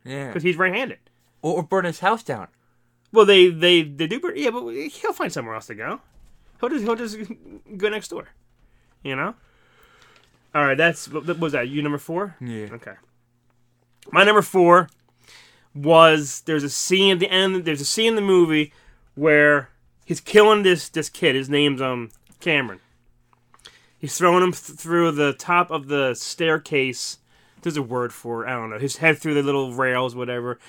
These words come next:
Speaker 2: Back and forth, back and forth. <coughs> Nonstop.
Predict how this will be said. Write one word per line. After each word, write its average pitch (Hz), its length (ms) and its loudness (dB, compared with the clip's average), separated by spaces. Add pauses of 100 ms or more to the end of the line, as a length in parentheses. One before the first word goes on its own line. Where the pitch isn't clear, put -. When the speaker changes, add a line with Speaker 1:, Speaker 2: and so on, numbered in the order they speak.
(180)
Speaker 2:
Back 151 300 -2
and 151 120 -6
forth, 123 440 -8
back 147 320 0
and 135 100 -10
forth. 117 420 -10 (400)
<coughs> 539 360 2 (1000)
Nonstop. 156 680 2